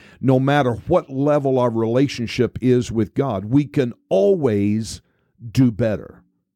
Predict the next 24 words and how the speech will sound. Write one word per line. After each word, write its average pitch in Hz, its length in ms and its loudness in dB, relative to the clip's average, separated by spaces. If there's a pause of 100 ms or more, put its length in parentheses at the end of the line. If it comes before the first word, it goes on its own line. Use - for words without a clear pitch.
(320)
We 147 180 2
can 131 220 2
always 117 760 -2
do 117 160 -2
better. 104 380 -4
So 151 240 2
the 123 140 -2
benefit 160 560 0 (280)
is 131 240 2
always 160 560 2 (100)
ours 135 540 0
when 123 280 0
God 123 580 -2 (220)
starts 131 420 -2
a 117 80 0
reset, 110 640 0
and 151 180 0
it's 143 220 -2
always 143 720 0
for 104 580 0 (380)
the 113 140 0
glory 95 420 2
of 82 140 -6
God. 69 340 -6